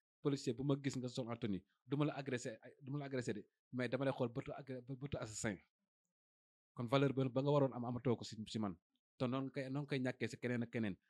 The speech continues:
Loolu nag bu ne population, loolu dal leen, amatuñu kóolute seen agent de sécurité, kon y a quelque chose. Kon nañ si veiller bu baax ba yoon def liggéeyam. Ñoo ngi woo képp koo xam ne ni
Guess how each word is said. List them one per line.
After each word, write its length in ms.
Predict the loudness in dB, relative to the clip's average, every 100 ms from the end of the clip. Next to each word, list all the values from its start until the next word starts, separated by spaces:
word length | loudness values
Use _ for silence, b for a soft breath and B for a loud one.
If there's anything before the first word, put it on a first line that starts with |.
| _
Loolu 140 | -2 0
nag 80 | 0
bu 80 | 0
ne 160 | 0
population, 580 | 0 0 2 2 4 4
loolu 320 | 4 4 0 0
dal 160 | 2 6
leen, 180 | 6 4 b b b 0
amatuñu 440 | 2 2 2 0 -4 _ _ _ 6
kóolute 300 | 6 6 0
seen 280 | 4 2 2 -10 -20 _ -6
agent 260 | 0 4 4
de 60 |
sécurité, 520 | 4 0 0 -2 -2 -6 _ _
kon 120 | 0
y 80 | 2
a 100 | 2
quelque 200 | 0 -6
chose. 320 | 0 0 -2 -12 _ _ _
Kon 120 | -2 2
nañ 160 | 2 2
si 100 | 0
veiller 300 | 4 4 2
bu 180 | -2 0
baax 200 | 0 0 -6 _ _
ba 80 | -8 -8 -10 -20 _ _ _ -14 -14 -14 _
yoon 240 | 2 2 2
def 140 | -2
liggéeyam. 320 | -4 -4 -6 -10 _ _ _ _ _ _ _ -14
Ñoo 280 | -2 2 4
ngi 80 | 4
woo 280 | 4 4 4 -2 -4
képp 240 | -4 0
koo 120 | 2 4
xam 80 | 4
ne 60 |
ni 180 | 2